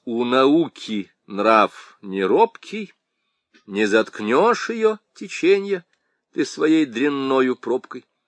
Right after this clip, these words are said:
В противоположность этим двум социальным ересям,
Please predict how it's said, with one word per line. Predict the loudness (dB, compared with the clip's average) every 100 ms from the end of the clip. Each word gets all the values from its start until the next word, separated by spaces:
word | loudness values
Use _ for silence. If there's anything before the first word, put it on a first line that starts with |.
| _ _ _ _ _ _ _ _ _ _ _ _ _ _ _ _ _
В | _
противоположность | -2 -2 2 2 2 2 4 2 0 -4 -6 -4 -2
этим | -2 -4 -4 -4
двум | -4 -6
социальным | -4 -4 -2 -2 -2 -2
ересям, | 2 2 2 -4 -4